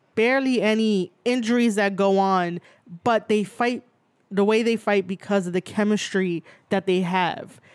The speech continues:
And if you are not applying that, then you're gonna find out very quickly that you're gonna get exposed.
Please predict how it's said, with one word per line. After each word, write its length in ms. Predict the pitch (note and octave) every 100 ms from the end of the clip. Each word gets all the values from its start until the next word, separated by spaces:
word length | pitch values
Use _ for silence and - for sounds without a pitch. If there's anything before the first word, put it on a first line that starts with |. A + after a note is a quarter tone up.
| - -
And 100 | G#3
if 160 | G#3+ F#3+
you 240 | G#3+ C4+
are 100 | C4+
not 220 | B3+ B3
applying 680 | F#3+ - - A#3+ C#4+ C4+ G#3
that, 360 | F3 D#3 C3+ - _ _ _
then 720 | F#3 E3 G#3+ G3+ F#3+ F3+ F3 E3 - _ _
you're 140 | G3 G#3
gonna 300 | A3+ A#3 A3
find 360 | - A3+ A3+
out 180 | A3 G#3
very 220 | G3+ G#3+
quickly 680 | G#3 - C4+ - G#3 G3 F3+
that 600 | E3+ F#3+ F#3 F3 E3+ - _
you're 140 | F3+
gonna 220 | F#3+ G#3 G3+
get 120 | G3
exposed. 760 | F#3 - G#3 D#3+ B2 - -